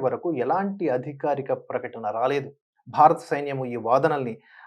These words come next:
అంగీకరించడమూ లేదు, ఖండించడమూ లేదు. ఈ మౌనము మరింత మిస్టరీని పెంచుతోంది. మయన్మార్లో ఉల్ఫా స్థావరాలు చాలా కాలంగా చైనా మద్దతుతో నడుస్తున్న సంగతి మనకు తెలుసు. ఈశాన్య భారతంలో అస్థిరత సృష్టించేందుకు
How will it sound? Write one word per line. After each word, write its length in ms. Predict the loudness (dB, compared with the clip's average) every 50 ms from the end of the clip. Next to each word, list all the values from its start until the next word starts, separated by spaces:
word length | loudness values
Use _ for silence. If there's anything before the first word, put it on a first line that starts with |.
| _ -6 -4
అంగీకరించడమూ 680 | -2 0 0 4 6 6 4 4 4 0 2 4 4 4 4
లేదు, 160 | 4 4 2 -2 -2 -8 -16 _ _ _ _ _ _ _ -2
ఖండించడమూ 560 | 0 0 2 0 0 0 -2 -2 -2 -2 -2 -4 -4
లేదు. 160 | -6 -8 -10 -18 _ _ _ _ _ _ _ _ _ _
ఈ 100 | 4 6 8 10
మౌనము 380 | 10 10 10 10 8 6 4 2 0 0 2
మరింత 260 | 2 2 2 2 0 0 0 -2
మిస్టరీని 400 | -4 -4 -4 -4 -4 -4 -4 -4
పెంచుతోంది. 480 | -6 -8 -8 -10 _ -12 -12 -12 -14 -20 -20 _ _ _ _ _ _ _ -20 -20 _ 0 6 8
మయన్మార్లో 560 | 10 10 10 10 10 10 10 10 8 4 2 2 -2 -4 -8 -12 _ _ _ _ -12 _ 0
ఉల్ఫా 240 | 2 6 10 10 10 10 8
స్థావరాలు 520 | 6 6 8 10 10 10 8 6 4 4 0 0 4
చాలా 240 | 6 8 10 10 8 8 6
కాలంగా 360 | 4 2 2 0 -2 -2 -2 -2 -2 0
చైనా 280 | 0 2 4 4 4 4 4 2
మద్దతుతో 400 | 2 0 0 -2 -4 -2 -2 -2 0 0
నడుస్తున్న 340 | 0 -2 -2 -6 -8 -8 -6 -4
సంగతి 240 | -4 -4 -4 -4 -4 -4
మనకు 180 | -4 -6 -6 -8
తెలుసు. 200 | -12 -12 -12 -20 _ _ _ _ _ -6 -6
ఈశాన్య 320 | 0 4 4 4 4 4 0 6
భారతంలో 420 | 6 6 6 4 -2 0 2 4 4
అస్థిరత 380 | 4 2 0 0 0 0 2 0 -2 -2 -4
సృష్టించేందుకు 640 | -6 -8 -4 -4 -4 -2 -2 -2 -4 -2 -4 -4